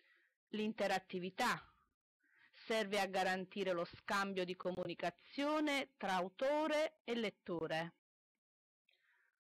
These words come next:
L'autonomia dell'utente che utilizza l'e-learning object secondo le proprie necessità,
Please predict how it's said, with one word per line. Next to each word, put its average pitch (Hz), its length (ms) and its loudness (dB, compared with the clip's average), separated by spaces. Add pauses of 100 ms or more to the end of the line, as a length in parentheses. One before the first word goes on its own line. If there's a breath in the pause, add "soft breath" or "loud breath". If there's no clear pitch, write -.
(100)
L'autonomia 233 760 0
dell'utente 214 1080 -2 (720)
che 196 600 0
utilizza 220 680 -2
l'e-learning 196 640 0
object 220 580 -2
secondo 226 460 -2
le 233 140 2
proprie 254 360 0
necessità, 185 840 -2